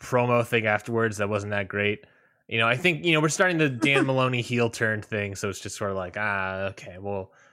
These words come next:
Speaker 1: maybe he'll
Speaker 2: That's
Speaker 1: figure
Speaker 2: funny.
Speaker 1: it out, but he hasn't as quite figured it out yet, I think. Um, but it was still fine. I think it was
Speaker 2: Can't
Speaker 1: still
Speaker 2: win 'em
Speaker 1: fine.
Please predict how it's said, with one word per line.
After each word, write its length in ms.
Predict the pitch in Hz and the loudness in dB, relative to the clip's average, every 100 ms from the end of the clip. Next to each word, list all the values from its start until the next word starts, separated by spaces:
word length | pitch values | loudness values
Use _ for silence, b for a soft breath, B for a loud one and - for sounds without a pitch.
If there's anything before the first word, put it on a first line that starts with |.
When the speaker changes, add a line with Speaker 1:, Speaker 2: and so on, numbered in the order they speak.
| _ | _
Speaker 1:
maybe 260 | 135 151 135 | 2 2 2
he'll 100 | 135 | 0
Speaker 2:
That's 100 | - | 0
Speaker 1:
figure 260 | 131 110 110 | -2 0 2
Speaker 2:
funny. 100 | 98 | 0
Speaker 1:
it 40 | |
out, 180 | 90 87 | -2 -4
but 60 | 101 | -2
he 40 | |
hasn't 200 | 104 101 101 | -2 -2 -8
as 140 | 101 | -10
quite 320 | - 101 90 | -8 -6 -6
figured 300 | - 95 92 87 | -10 -8 -6 -6
it 20 | |
out 200 | 90 64 | -8 -10
yet, 160 | 85 - | -14 -14
I 60 | |
think. 380 | - - - - - _ _ _ _ _ | -16 -18 -18 -20 -20 _ _ _ _ _
Um, 480 | - 90 85 82 85 - | -18 -16 -16 -18 -12 -2
but 100 | 147 | 0
it 40 | |
was 100 | 156 | 0
still 140 | - | -2
fine. 300 | - - - - _ | -4 -10 -16 -20 _
I 80 | - | -16
think 220 | - 95 | -12 -12
it 60 | 85 | -12
was 80 | - | -2
Speaker 2:
Can't 120 | 143 | 2
Speaker 1:
still 40 | 139 | 4
Speaker 2:
win 120 | 147 | 4
'em 80 | |
Speaker 1:
fine. 80 | 147 | 4